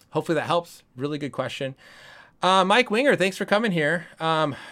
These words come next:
you have all the hard questions, so I don't know if I can ask, answer your question. Let's try. Mike, thanks for being here. I was just watching your live stream. Uh, those who don't know Mike, go check out his channel. His channel is awesome. He's way better at answering questions than I am.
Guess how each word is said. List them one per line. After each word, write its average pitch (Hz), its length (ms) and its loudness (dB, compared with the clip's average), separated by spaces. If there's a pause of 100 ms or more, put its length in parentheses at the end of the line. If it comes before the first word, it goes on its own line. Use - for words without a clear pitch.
(200)
you 196 260 -6
have 220 180 -4
all 202 80 0
the 147 60 -6
hard 156 260 -4
questions, - 720 -12
so - 200 -18
I 165 80 -8
don't 208 160 -10
know 139 400 -4 (760)
if 113 140 -12
I 110 280 -12
can 104 180 -16
ask, - 400 -18 (100)
answer 110 220 -16
your 98 180 -16
question. - 340 -18
Let's 170 160 -12
try. 104 220 -10
Mike, 135 240 -4
thanks 220 180 -8
for 117 100 -10
being 113 200 -10
here. 107 100 -10
I 165 100 -2
was 285 100 -4
just 330 180 -6
watching 294 320 0
your 311 140 -4
live 196 240 -2
stream. 113 240 -6 (440)
Uh, 202 320 8
those 247 260 6
who 247 80 2
don't 220 180 0
know 190 100 4
Mike, 170 240 0
go 233 80 2
check 320 240 -4
out 151 140 -2
his 170 160 -2
channel. 101 260 -6
His 202 160 -4
channel 202 280 2
is - 140 -4 (300)
awesome. 151 300 0
He's 226 160 -4
way 247 140 4
better 180 180 4
at 156 80 4
answering 151 260 -2
questions 139 320 -2
than 127 100 0
I 135 120 4
am. 135 200 2